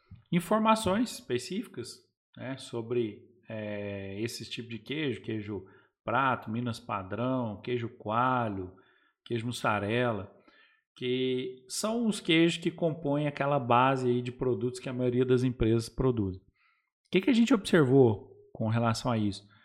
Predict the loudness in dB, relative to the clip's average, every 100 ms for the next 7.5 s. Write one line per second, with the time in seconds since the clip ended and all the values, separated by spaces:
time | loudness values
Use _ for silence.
0 | _ _ _ -10 -2 4 4 4 0 -2
1 | 0 0 0 -2 -2 0 -2 -2 -4 -2
2 | -2 0 0 2 2 2 2 2 0 2
3 | 0 0 -6 -6 -6 -6 -8 -6 -4 -2
4 | 0 -2 -4 -8 -14 -12 -8 -6 -6 -6
5 | -6 -8 -10 -12 -12 -6 -4 -4 -6 -12
6 | _ _ _ -8 -4 -4 -2 -2 -2 -4
7 | -4 -4 -4 -10